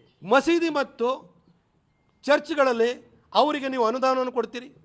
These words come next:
ಇಮಾಮ್ಗಳಿಗೆ ವ್ಯ-, ಜಾ-, ವೇತನವನ್ನು ಜಾಸ್ತಿ ಮಾಡ್ತೀರಿ. ಏನು ಮಾಡ್ತಿದ್ದಾರೆ ಇಮಾಮ್ಗಳು? ಮೂರೊತ್ತೂ ಕೂಡ ಮಸೀದಿ ಮೇಲೆ ಕೂತ್ಕೊಂಡ್ಬಿಟ್ಟು ಅಲ್ಲಾಹ್ವನ್ನು ಬಿಟ್ಟರೆ ದೇವರಿಲ್ಲ, ದೇವರಿಲ್ಲ, ಬೇರೆ ಯಾರು ದೇವರಿಲ್ಲ, ಅಲ್ಲ ಒಬ್ಬನೇ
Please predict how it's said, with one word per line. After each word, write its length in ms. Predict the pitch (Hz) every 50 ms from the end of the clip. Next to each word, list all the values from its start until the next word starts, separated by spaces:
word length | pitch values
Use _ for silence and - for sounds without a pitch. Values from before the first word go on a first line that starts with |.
| _ _ _ - 156 196
ಇಮಾಮ್ಗಳಿಗೆ 540 | 240 262 277 285 285 269 262 262 233 254 240 240 233 233 226 220 - - -
ವ್ಯ-, 180 | 165 196 208 202 175 175
ಜಾ-, 280 | 220 220 202 196 185 - _ -
ವೇತನವನ್ನು 440 | 175 254 277 285 269 269 262 262 254 208
ಜಾಸ್ತಿ 240 | 233 233 226 226 247 233 220
ಮಾಡ್ತೀರಿ. 280 | 220 208 - 220 214 208 190 262
ಏನು 120 | 330 339 339
ಮಾಡ್ತಿದ್ದಾರೆ 380 | 330 311 - - 247 226 220 214 196
ಇಮಾಮ್ಗಳು? 400 | 208 214 208 214 196 196 220 277 285 - - _ _ _ _ _ _ _ _ _ 180
ಮೂರೊತ್ತೂ 640 | 202 285 330 330 311 285 277 269 - 240 247 247 233 220 226 226
ಕೂಡ 200 | 214 208 208 208 208 196 196
ಮಸೀದಿ 380 | 233 233 277 294 277 247 262 247 240
ಮೇಲೆ 160 | 240 233 226 214 -
ಕೂತ್ಕೊಂಡ್ಬಿಟ್ಟು 600 | 220 185 151 - 202 196 180 175 160 - 185 180 175 170 - _ _ _ _ - 214
ಅಲ್ಲಾಹ್ವನ್ನು 400 | 233 277 285 285 277 277 269 254 233 240
ಬಿಟ್ಟರೆ 240 | 226 - 226 226 220 208 170
ದೇವರಿಲ್ಲ, 420 | 208 233 233 226 226 220 220 214 214 208 208 202 202 175 196
ದೇವರಿಲ್ಲ, 380 | 220 226 220 220 214 214 208 208 202 185 196
ಬೇರೆ 160 | 202 208 208
ಯಾರು 360 | 208 202 208 226 240 247 247 233 208
ದೇವರಿಲ್ಲ, 320 | 220 214 214 208 208 202 196 185
ಅಲ್ಲ 100 | 202 208 202 196 202
ಒಬ್ಬನೇ 240 | 185 214 233 -